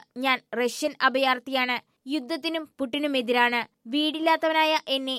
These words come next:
ദയവായി സഹായിക്കൂ" എന്നെഴുതിയ പ്ലക്കാർഡുമായി ഇയാളുണ്ടായിരുന്നു. ആന്റോവിന്റെയും ബിഡനോവിന്റെയും മരണത്തിനു പിന്നാലെ പ്ലക്കാർഡ് പിടിച്ചു നിൽക്കുന്ന ഇയാളുടെ ചിത്രവും വൈറലായിരുന്നു. തുടർന്ന് പോലീസ് ഇയാളുടെ പാസ്പോർട്ടും വിസയും പരിശോധിച്ച്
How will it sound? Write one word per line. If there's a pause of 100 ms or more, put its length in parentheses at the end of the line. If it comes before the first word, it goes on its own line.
(140)
ദയവായി
സഹായിക്കൂ" (100)
എന്നെഴുതിയ
പ്ലക്കാർഡുമായി (380)
ഇയാളുണ്ടായിരുന്നു. (280)
ആന്റോവിന്റെയും (160)
ബിഡനോവിന്റെയും
മരണത്തിനു
പിന്നാലെ (460)
പ്ലക്കാർഡ്
പിടിച്ചു
നിൽക്കുന്ന (100)
ഇയാളുടെ
ചിത്രവും (140)
വൈറലായിരുന്നു. (320)
തുടർന്ന് (460)
പോലീസ്
ഇയാളുടെ (220)
പാസ്പോർട്ടും
വിസയും
പരിശോധിച്ച്